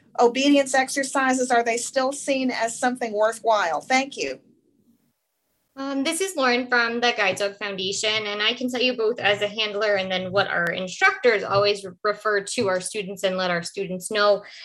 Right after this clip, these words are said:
Speaker 2: is that it's important to, at least from our world, vary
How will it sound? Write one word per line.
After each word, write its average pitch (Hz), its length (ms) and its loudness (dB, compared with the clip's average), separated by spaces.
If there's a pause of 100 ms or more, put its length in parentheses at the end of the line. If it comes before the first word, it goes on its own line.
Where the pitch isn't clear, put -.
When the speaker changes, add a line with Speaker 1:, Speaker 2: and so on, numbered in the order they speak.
Speaker 2:
is 254 200 0
that 269 400 4
it's 269 160 2
important 269 560 -2
to, 247 180 0
at 220 140 0
least 226 320 -8
from 220 160 0
our 208 200 2
world, 196 460 2 (100)
vary 202 680 2